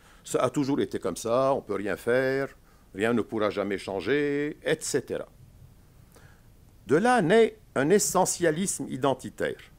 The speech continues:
C'est un passage aisé, et pour les plus lucides, pas nécessairement les plus courageux, le passage à un cynisme honteux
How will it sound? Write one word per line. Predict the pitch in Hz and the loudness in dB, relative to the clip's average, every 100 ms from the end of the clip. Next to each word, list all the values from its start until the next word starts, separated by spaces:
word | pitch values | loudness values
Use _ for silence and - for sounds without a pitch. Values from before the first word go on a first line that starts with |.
| - - - - - - - - - - - - - - - - | -20 -20 -20 -20 -20 -20 -20 -20 -20 -20 -20 -20 -20 -20 -20 -12
C'est | - - | -8 -2
un | 127 | 0
passage | - 120 185 208 139 | 0 2 4 4 4
aisé, | 147 110 104 156 - - - - - - - - - - | 2 4 2 0 -6 -20 -20 -20 -20 -20 -20 -20 -20 -4
et | 143 170 | -2 2
pour | 160 | 2
les | 151 156 | 2 2
plus | 180 262 | 2 2
lucides, | 254 - 120 117 - - - - - - - - - | 2 0 -4 -6 -10 -20 -20 -20 -20 -20 -20 -20 -4
pas | 104 | -2
nécessairement | 104 - - 101 110 | -2 -6 -4 0 0
les | 92 | -2
plus | 98 | -4
courageux, | 143 156 123 113 185 - - - - - - - - | 2 4 4 2 0 -6 -20 -20 -20 -20 -20 -20 -6
le | - 160 | 0 2
passage | 226 202 254 294 175 | 2 2 4 4 2
à | - 160 | 0 0
un | - | 0
cynisme | - 240 247 233 - | 0 2 4 2 2
honteux | 160 247 165 165 226 | 2 4 6 6 6